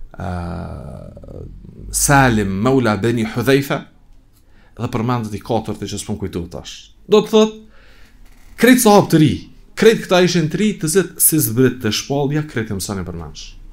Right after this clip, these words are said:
Ata të cilët ishin ketebe të riwahi, shkruesit e shpalljes, shumica dërmuese e tëne ishin të ri. Që do të thot, fjala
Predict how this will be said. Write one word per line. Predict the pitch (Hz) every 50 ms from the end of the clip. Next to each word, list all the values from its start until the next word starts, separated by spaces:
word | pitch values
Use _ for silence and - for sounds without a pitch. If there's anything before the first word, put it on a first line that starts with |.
| - - - - - - - - - - -
Ata | 143 156 175 196 196
të | 190 214 208
cilët | 214 220 190 139 98 92 - - - - - - - - - - - - -
ishin | 135 147 - 190 180 175 -
ketebe | 220 214 214 214 208 185 190 180
të | - 175 165 151
riwahi, | 160 160 151 147 - - 110 107 - - - - - - -
shkruesit | - - - - - 190 233 262 262 247 - 240 208 220
e | 214 -
shpalljes, | - 190 156 117 92 73 - - - - - - - - - - - - - - -
shumica | - - - - 131 135 151 156 156 156 135
dërmuese | 127 131 135 156 160 151 - - 107
e | 95 92 92
tëne | - 113 113 127 135 139 139 - - - - _ _ _ _ _ -
ishin | 104 - - 101 90
të | 90 87
ri. | 87 87 - - _ _ _ _ _ _ _ _ _ - - - - _ - - - - - - - -
Që | - - 127
do | 139 147
të | 147 170
thot, | 151 120 - - - - - _ _ _ - _ _ _ - - _ _ _ _ _ _ _ _ -
fjala | - 123 117 110 110